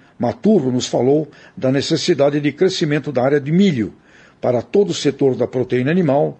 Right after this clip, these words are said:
e agroindústrias. Que o sete e meio por cento de crescimento do pib em São Paulo se realizem no fechar das contas e que o agro paulista, com forte vocação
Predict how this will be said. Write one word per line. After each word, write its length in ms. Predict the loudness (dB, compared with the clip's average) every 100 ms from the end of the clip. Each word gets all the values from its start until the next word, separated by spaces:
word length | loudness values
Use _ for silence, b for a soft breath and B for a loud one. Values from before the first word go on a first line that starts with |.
| -4
e 140 | 0
agroindústrias. 800 | 0 0 -6 -6 -10 -16 -18 -20 -20 B B B B B B B -2
Que 140 | 0
o 80 | 2
sete 400 | 2 2 2 0
e 40 |
meio 240 | 2 2 0
por 200 | -4 -8
cento 400 | -2 -2 0 -2
de 120 | -2
crescimento 580 | 0 -2 -2 -2 -2 -2
do 140 | -2
pib 600 | -2 0 2 2 0 -2
em 120 | -2
São 260 | -2 -4 -4
Paulo 340 | 0 2 0
se 160 | -4 -6
realizem 560 | 0 2 2 2 0 -8 B B B -6
no 60 |
fechar 360 | -2 0 0 0
das 200 | -2 -2
contas 480 | -4 -4 -6 -10 -18 B B B B
e 80 | -2
que 140 | 2
o 160 | 2 2
agro 240 | 2 0
paulista, 580 | 0 0 2 2 0 -4
com 200 | -2 -4
forte 360 | 0 0 2
vocação 640 | 0 2 0 0 0 -2